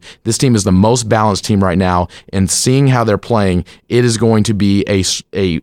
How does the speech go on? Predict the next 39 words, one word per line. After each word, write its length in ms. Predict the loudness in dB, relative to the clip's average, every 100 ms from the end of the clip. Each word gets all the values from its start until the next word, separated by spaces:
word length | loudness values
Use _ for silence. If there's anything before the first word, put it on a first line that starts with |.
| -6
a 140 | -4 -4 -6 _
bloodbath 640 | -2 0 0 -2 -2 -4 -4
in 100 | -4
the 120 | 0
A 140 | 0
F 80 | 0
C 160 | -2 -2
to 80 | -2
see 320 | -2 -2 -2 -8 -10
which 260 | -2 0 0
one 80 |
of 80 | 2
these 180 | 2 2
young 220 | 0 0
quarterbacks 580 | 0 0 0 0 0 -4
or 120 | -4 -4
the 60 |
Patriots 540 | -2 -2 0 -2 -4 -2
can 120 | 0
make 160 | 0
it 80 | 0
out 140 | -2 -2
of 80 |
here, 160 | -2 -2
because 400 | -4 -4 -4 -4 -8 -20 _ _ -10
a 100 | -4
lot 240 | 0 0 0
of 80 | 0
these 220 | 0 0
teams 260 | -2 0
are 60 | 0
looking 320 | 0 0 -2
very 360 | 0 0 2 2
evenly 380 | 0 0 0 2
matched, 340 | 0 -2 -2
making 280 | -4 0 0
it 140 | 0
very 440 | -2 -2 0 2 0
interesting 580 | 0 -2 -4 -6 -6